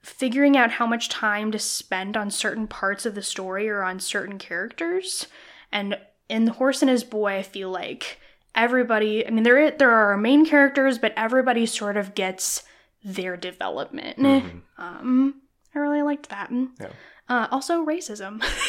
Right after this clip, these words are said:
Speaker 1: <laughs> Like, I really liked this book, but, um,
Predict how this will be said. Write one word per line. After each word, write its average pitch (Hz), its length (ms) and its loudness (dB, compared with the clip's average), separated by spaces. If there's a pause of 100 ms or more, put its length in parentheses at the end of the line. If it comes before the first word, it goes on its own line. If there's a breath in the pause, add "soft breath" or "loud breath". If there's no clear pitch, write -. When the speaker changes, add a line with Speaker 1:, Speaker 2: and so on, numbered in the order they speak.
(180)
Speaker 1:
<laughs> - 840 6 (500 loud breath)
Like, 294 180 12
I 311 40 10
really 320 280 10
liked 320 260 6
this 359 220 8
book, 285 320 8
but, 254 500 8 (260)
um, 233 580 6